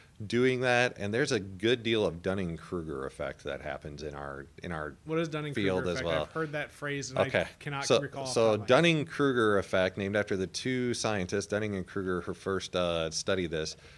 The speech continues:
Speaker 1: showed that people at the far ends of the intellectual spectrum tend to overestimate and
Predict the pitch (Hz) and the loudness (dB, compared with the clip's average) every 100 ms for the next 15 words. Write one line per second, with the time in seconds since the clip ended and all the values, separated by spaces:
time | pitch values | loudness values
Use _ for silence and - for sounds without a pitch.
0 | - - - 95 98 - 143 139 131 104 | -20 -6 0 2 0 0 -4 0 2 2
1 | 78 - - 113 123 98 98 90 87 87 | 0 -4 2 4 4 2 0 -2 -2 -4
2 | 80 80 - 123 - 120 104 101 - 101 | -4 -6 -6 -6 -6 -4 0 0 0 -4
3 | 90 87 - 85 - - 73 73 78 - | -4 -4 -4 -4 -4 -8 -8 -10 -14 -8
4 | 90 85 85 - 107 113 110 101 - 95 | -6 -6 -8 -4 -2 0 2 2 0 -4
5 | 90 - 80 | -4 -6 -10